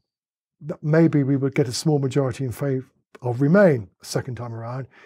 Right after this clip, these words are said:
if there were a second time around, the reason for that is not essentially because those who voted two years ago have changed their minds, but rather that those who didn't vote two years ago now seem to have made up their minds rather late in the day.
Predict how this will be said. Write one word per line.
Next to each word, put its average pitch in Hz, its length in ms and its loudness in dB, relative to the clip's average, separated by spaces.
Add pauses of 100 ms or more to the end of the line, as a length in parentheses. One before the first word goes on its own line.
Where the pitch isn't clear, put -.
(100)
if 123 160 -10
there 135 100 0
were 160 220 4
a 131 40 0
second - 300 -8
time 107 220 -12
around, 110 360 -12 (540)
the 131 80 0
reason 185 460 4
for - 120 0
that 135 200 2
is 135 160 -2
not 147 340 2
essentially 139 420 -2
because 120 440 -2 (340)
those 131 240 4
who 117 80 0
voted 117 340 0
two - 140 2
years 117 260 4
ago 113 140 -4
have 104 100 -2
changed 101 300 -6
their 98 100 -8
minds, 92 400 -12 (380)
but - 180 -6
rather 147 400 4 (460)
that - 140 -12
those 135 240 4
who 156 80 2
didn't 160 320 0
vote 107 240 -6
two - 160 -4
years 104 280 -4
ago 113 360 -2 (760)
now 156 320 4
seem 156 260 2
to 139 100 -2
have 110 100 -2
made 135 180 6
up 127 140 -2
their 123 80 -4
minds 110 520 -4 (140)
rather 117 300 -4
late 117 300 -4
in 113 80 -4
the 110 100 -4
day. 95 380 -8